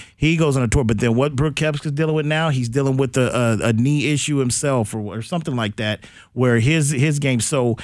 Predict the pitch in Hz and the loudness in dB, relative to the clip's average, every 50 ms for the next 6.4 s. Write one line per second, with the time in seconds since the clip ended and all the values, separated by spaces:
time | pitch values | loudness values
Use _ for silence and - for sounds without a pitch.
0 | - - - _ - - 165 185 - - - 190 185 160 - - 165 151 139 135 | -14 -20 -20 _ -4 -2 0 0 0 0 0 0 0 0 0 0 0 0 0 0
1 | 127 120 135 139 135 135 131 131 123 - - - 135 131 127 123 117 123 117 117 | 0 2 2 2 2 2 2 0 -2 -4 -6 -4 -2 0 0 0 2 2 0 0
2 | 117 123 135 151 156 151 147 135 135 143 143 143 139 107 123 135 147 147 143 131 | 0 0 0 0 0 0 0 0 0 0 0 0 0 0 0 0 2 2 2 2
3 | 131 135 135 135 135 131 131 131 127 139 139 131 127 120 117 123 131 131 123 - | 2 2 2 2 2 2 0 0 -2 -2 -4 -2 -2 -2 -2 -4 -4 -6 -8 -8
4 | 143 131 127 123 123 123 131 127 123 120 117 107 107 113 123 127 127 123 123 123 | -8 -6 -4 -2 -2 0 0 -2 -2 -4 -4 -4 -4 -2 -2 -2 0 0 0 0
5 | 120 113 117 107 104 107 101 - 123 127 127 120 123 123 120 107 113 117 104 - | 0 0 0 -2 0 0 0 2 2 2 2 2 2 0 0 0 0 0 -2 -2
6 | - - 131 131 131 131 131 123 | -2 -2 0 0 2 2 0 -2